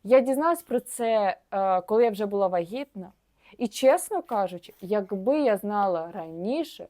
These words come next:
я би дізналася, відклала би, е, вагітність.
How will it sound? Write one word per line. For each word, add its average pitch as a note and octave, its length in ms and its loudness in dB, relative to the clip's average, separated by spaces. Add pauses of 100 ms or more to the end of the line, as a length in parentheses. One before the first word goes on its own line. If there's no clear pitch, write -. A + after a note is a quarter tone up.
я G3 340 0
би E3 160 -6
дізналася, F#3+ 1040 -4 (100)
відклала G3 600 -2
би, F#3+ 180 -8
е, F3+ 720 -4
вагітність. E3 720 -10